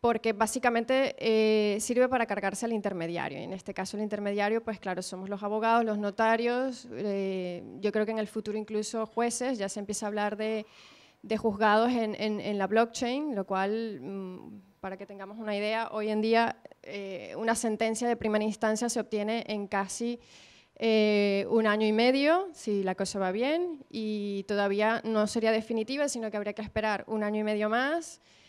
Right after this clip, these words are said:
para que ya sea definitivamente firme, y bueno, al final te has, en un pleito te puedes pasar tres años,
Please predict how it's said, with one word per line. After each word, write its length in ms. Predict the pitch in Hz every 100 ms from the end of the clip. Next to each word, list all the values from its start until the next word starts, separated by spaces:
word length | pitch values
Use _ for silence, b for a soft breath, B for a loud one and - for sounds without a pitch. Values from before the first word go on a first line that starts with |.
| b _ -
para 240 | 214 208
que 880 | 208 214 214 220 214 220 214 214 202
ya 140 | 202 214
sea 420 | 214 233 233 226
definitivamente 960 | 220 214 208 226 226 214 220 226 233 240
firme, 600 | 226 294 320 311 381 415 _
y 260 | 247 233 214
bueno, 320 | 185 190 254 -
al 140 | 190
final 280 | - 190 190
te 100 | 208
has, 60 | 220 220 -
en 260 | - 190
un 120 | 202
pleito 320 | 202 208 226 233
te 80 |
puedes 180 | 220 208
pasar 320 | - 202 202
tres 240 | 214 220 233
años, 480 | 220 226 294 -